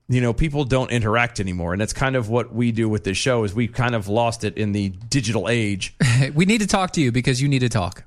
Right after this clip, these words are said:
Speaker 1: Well, we need to actually be able to have dialogue and, and start connecting with people as people and being able to share differences of opinion and, and, and views on things. 'Cause,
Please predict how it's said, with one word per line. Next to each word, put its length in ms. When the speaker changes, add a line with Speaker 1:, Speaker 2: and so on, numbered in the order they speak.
Speaker 1:
Well, 320
we 280
need 300
to 260
actually 420
be 340
able 280
to 220
have 560
dialogue 720
and, 220
and 240
start 240
connecting 460
with 140
people 380
as 260
people 440
and 100
being 200
able 180
to 100
share 400
differences 500
of 80
opinion 480
and, 240
and, 340
and 220
views 300
on 180
things. 280
'Cause, 320